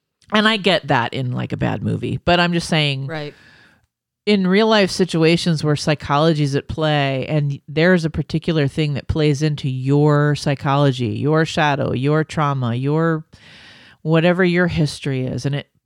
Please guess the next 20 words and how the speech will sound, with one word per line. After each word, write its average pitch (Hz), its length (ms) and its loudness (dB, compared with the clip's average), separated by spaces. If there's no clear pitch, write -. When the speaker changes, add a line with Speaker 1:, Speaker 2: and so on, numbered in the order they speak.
Speaker 1:
and 147 160 0
it - 140 -10
fills 269 500 -4
that 190 240 0
notch, 151 500 0
it - 140 -2
puts - 240 -8
the 202 120 -6
key 208 400 -6
into 170 340 -4
that 160 260 -2
lock 143 520 -2
and 156 200 -4
unlocks 160 720 -2
that 147 420 0
dynamic. 151 880 -4
A 165 40 -4
lot 160 340 2
of 160 100 0
us, - 380 -8